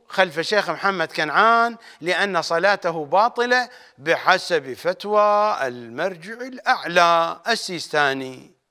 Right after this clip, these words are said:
نذهب إلى فاصل. أتمنى أن يكون الجواب نافعا ومفيدا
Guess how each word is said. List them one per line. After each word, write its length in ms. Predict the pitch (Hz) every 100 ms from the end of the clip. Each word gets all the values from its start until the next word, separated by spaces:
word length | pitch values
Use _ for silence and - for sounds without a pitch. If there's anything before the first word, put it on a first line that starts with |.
| _ _ _ _ _ _ _ _ _ _ _ _ _ _ _
نذهب 460 | - 120 113 131 127
إلى 280 | 131 160 190
فاصل. 340 | 101 - - _ _ _ _ _ _ _ _ _ _ _ _ _ _ _ _ _ _ _ _ _ _ _
أتمنى 480 | 143 - 190 262 214
أن 760 | 170 160 - 127 123 123 120 120
يكون 460 | 120 131 175 185 165 165 156 160 _ _ _ _ _ _ _ _ _ _ _ _ _ _ _ -
الجواب 640 | 131 123 143 147 196 190 170 165 165 165 -
نافعا 960 | 135 165 208 - 170 151 160 160 160 - _ _ _ _ _ _ _ _ _ _ _ _ _ _ _ _ _ _ _ _ _ _ _ -
ومفيدا 760 | 147 170 - 233 131 110 92